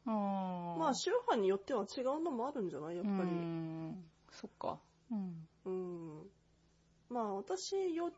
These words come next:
Speaker 2: 園がさ、
Speaker 1: うん。
Speaker 2: 仏教幼稚園だったから、
Speaker 1: うん。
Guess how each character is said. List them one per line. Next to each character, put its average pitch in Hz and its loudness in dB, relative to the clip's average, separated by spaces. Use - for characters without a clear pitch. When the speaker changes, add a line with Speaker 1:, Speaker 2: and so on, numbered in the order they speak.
Speaker 2:
園 233 0
が 165 -4
さ、 202 -4
Speaker 1:
う 233 4
ん。 190 4
Speaker 2:
仏 196 6
教 277 -2
幼 269 0
稚 269 -4
園 233 2
だ 185 -2
っ - -20
た - -10
か - -4
ら、 180 2
Speaker 1:
う 208 0
ん。 180 2